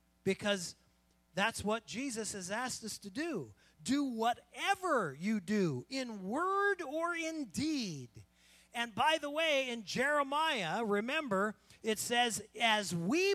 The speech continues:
bless the city that God has placed us in, the city will bless us." It's just, a, a, we need to be a blessing to our city.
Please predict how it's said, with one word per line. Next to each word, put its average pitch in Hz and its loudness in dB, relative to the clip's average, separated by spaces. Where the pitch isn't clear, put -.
bless 302 4
the 262 -2
city 339 -2
that 269 -4
God 285 4
has 262 0
placed 320 -2
us - -2
in, 214 2
the 208 6
city 294 0
will 190 0
bless 196 0
us." 190 0
It's - -4
just, 254 -2
a, 240 2
a, 226 -2
we 254 2
need 349 2
to 339 -2
be 320 4
a 302 6
blessing 349 4
to 330 2
our 370 10
city. 427 2